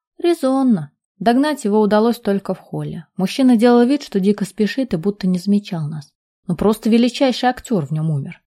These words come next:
Решительно я схватила его за рукав и резко дёрнула, привлекая к себе внимание. "Ты что, меня преследуешь?"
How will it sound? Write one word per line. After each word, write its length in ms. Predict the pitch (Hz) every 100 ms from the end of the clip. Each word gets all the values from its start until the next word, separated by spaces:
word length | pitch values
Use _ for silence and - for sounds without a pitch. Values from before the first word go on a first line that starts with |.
| _ _
Решительно 560 | 180 185 285 285 220 185
я 80 | 175
схватила 420 | - 196 226 202
его 160 | 185 185
за 140 | 180
рукав 400 | 185 240 247 -
и 60 | 175
резко 320 | 196 202 196
дёрнула, 540 | 165 160 151 147 147 -
привлекая 480 | - 160 160 202 202
к 60 |
себе 240 | - 156 160
внимание. 600 | 165 156 139 139 - _ _ _ _
"Ты 80 | 214
что, 300 | - - 233
меня 220 | 165 170
преследуешь?" 840 | 175 233 - 240 294 214 143 -